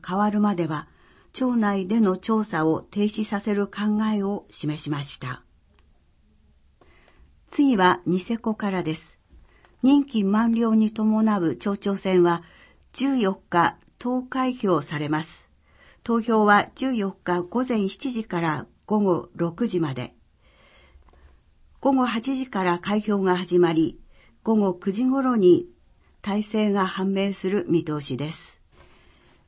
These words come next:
次はマッカリからです。ホクホク祭りinマッカリが村の公民館前で開かれ、村内外から訪れた多くの来場者が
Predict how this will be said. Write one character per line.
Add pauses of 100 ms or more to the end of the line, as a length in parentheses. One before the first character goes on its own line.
(120)
次
は
マ
ッ
カ
リ
か
ら
で
す。 (960)
ホ
ク
ホ
ク
祭
り (120)
in
マ
ッ
カ
リ
が (640)
村
の
公
民
館
前
で
開
か
れ、 (440)
村
内
外
か
ら
訪
れ
た (180)
多
く
の
来
場
者
が